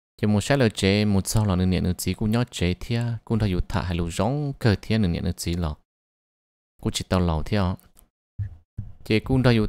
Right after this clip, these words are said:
thả hàng thia lâu người nhận được gì là cũng khẳng thả thia lâu. Chỉ ô, thọ nói chỉ một bọ, tụi lòng con nó ta, một bọ lỡ ba lỡ chế ta.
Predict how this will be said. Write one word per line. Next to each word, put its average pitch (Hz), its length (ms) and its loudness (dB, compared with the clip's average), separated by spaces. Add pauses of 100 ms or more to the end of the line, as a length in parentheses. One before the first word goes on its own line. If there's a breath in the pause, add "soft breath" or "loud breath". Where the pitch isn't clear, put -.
thả 85 320 0
hàng 90 260 2
thia 127 140 0
lâu 131 140 4
người 101 120 6
nhận 90 120 2
được 92 140 -2
gì 95 120 0
là 98 100 2
cũng 117 240 0
khẳng 95 260 0
thả 85 200 0
thia 117 140 -2
lâu. 92 360 0
Chỉ 82 120 -6
ô, 143 640 -4
thọ 87 100 -4
nói 85 180 0
chỉ - 140 -10
một 78 160 -6 (100)
bọ, 82 140 -2
tụi 80 160 -6
lòng 82 100 -4
con 101 120 -2
nó 90 100 0
ta, 98 280 -4
một 87 200 -6
bọ - 140 -4
lỡ 78 100 -4
ba 95 100 0
lỡ 85 120 0
chế - 240 -6 (120)
ta. 87 180 -2